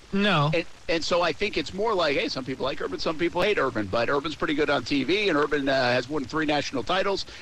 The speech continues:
Speaker 2: and you know what? This is worth the risk.
Speaker 1: Now, let me ask you, does, if he gets, I don't know where this goes from here, but if he really did kick Josh Lambo, is that a thing?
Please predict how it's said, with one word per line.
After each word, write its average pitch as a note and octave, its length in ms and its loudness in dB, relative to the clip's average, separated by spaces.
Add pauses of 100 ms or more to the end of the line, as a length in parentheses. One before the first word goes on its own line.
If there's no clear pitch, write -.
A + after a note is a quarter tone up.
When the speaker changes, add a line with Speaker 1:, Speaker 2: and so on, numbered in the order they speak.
Speaker 2:
and B2+ 420 0 (280)
you - 80 -2
know D#3 100 4
what? A#3 240 2
This D3+ 180 -4
is D3 80 -6
worth C3 200 0
the C3+ 80 0
risk. - 340 -6 (960)
Speaker 1:
Now, F#3 400 4
let G3 120 4
me G3 140 2
ask F#3+ 240 2
you, F#3 60 -2
does, E3 320 2
if E3+ 180 0
he F#3+ 80 2
gets, F3+ 420 0 (120)
I E3 100 2
don't F3+ 120 4
know F3+ 120 4
where E3+ 160 4
this D#3 180 2
goes G3 280 2
from D#3+ 180 2
here, D3+ 240 4
but D3 260 2 (240)
if D3 140 -2
he E3+ 100 2
really F3 280 4
did D#3 240 2
kick E3+ 240 0
Josh D#3+ 300 2
Lambo, F3 380 4
is D#3 60 4
that D3+ 160 4
a E3 60 2
thing? G3 260 2